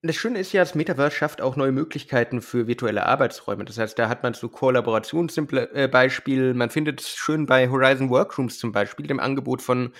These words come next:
Meta, ehemals Facebook, wo man heute schon zusammen mit Teams kollaborativ arbeiten kann. Gut, über Sinn und Unsinn muss man dann, und das ist wieder eigentlich ein bisschen das Thema von unserem heutigen Podcast, Wandel,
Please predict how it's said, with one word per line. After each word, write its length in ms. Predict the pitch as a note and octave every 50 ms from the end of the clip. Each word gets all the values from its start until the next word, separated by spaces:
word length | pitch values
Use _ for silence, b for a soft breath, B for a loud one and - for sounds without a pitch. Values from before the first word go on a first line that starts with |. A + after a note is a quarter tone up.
| B B B B B
Meta, 460 | _ C3 C#3 D#3 G#3 - F3 D#3+ D#3+ D#3
ehemals 340 | - C#3+ C#3+ C3+ B2+ B2+
Facebook, 540 | - - C3 - - - - C#3+ C3+ C3+ - -
wo 160 | - C3+ C#3
man 400 | C#3 C3+ B2+ B2+ C3 C3+ B2+ - _
heute 340 | B2 B2 C#3 E3 E3+ - C#3+
schon 380 | - - C#3+ C#3 C#3 C#3 C3+
zusammen 340 | B2+ - - B2 C#3 D3 D#3+
mit 120 | D3+ C#3 C#3+
Teams 280 | - E3+ F3 D#3 -
kollaborativ 560 | - F3+ E3+ - E3 D#3+ C#3+ C3+ - D3+ -
arbeiten 380 | - C#3 E3 F3 F#3 E3+ - D3+
kann. 180 | - D3+ D#3 D#3 B B B B B B
Gut, 180 | G3+ A3 A3
über 220 | - - D#3 E3 D3+
Sinn 240 | - - F#3+ -
und 120 | E3+ E3+ -
Unsinn 440 | - D#3+ G3 G#3 E3+ E3+ F#3 F3+ E3+
muss 200 | D#3 E3+ F3 -
man 200 | F#3 F3 E3 D3+
dann, 260 | D#3 D3+ D#3 D#3 D#3
und 220 | - - D3 C#3+
das 160 | D#3 D#3 -
ist 120 | F#3 D3+ -
wieder 300 | E3 E3+ E3+ E3+ D3+ A#2+
eigentlich 240 | C#3 D#3+ D#3+ - D#3
ein 60 | D3+
bisschen 220 | F#3 F3 - F3+
das 80 | D3+ -
Thema 280 | - F3+ F#3 G#3+ F3
von 140 | D3+ - F3
unserem 240 | D3 - - C#3+ C#3
heutigen 240 | D3+ D3 - C#3 C3+
Podcast, 580 | - D#3 D3 - - - C#3 D3 C#3+ - -
Wandel, 380 | C3+ C3+ D3+ D3 B2+ B2+ D3+ D#3+